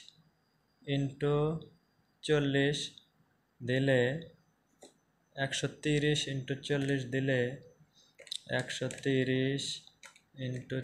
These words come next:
চল্লিশ সমান সমান হচ্ছে পাঁচ হাজার দুইশো,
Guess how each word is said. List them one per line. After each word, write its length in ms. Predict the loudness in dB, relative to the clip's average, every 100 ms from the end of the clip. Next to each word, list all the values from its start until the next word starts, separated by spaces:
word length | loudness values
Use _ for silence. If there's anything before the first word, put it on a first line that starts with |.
| -4
চল্লিশ 500 | -4 -2 0 0 -2 -6 -14 -18 -20 _ _ _
সমান 320 | -10 -6 -4 -4
সমান 200 | -2 -2 -2
হচ্ছে 280 | -4 -4 -2 -4 -6 -8 -10 -16 _
পাঁচ 180 | -2 0 0
হাজার 220 | 0 0 0
দুইশো, 360 | -2 -2 -2 -4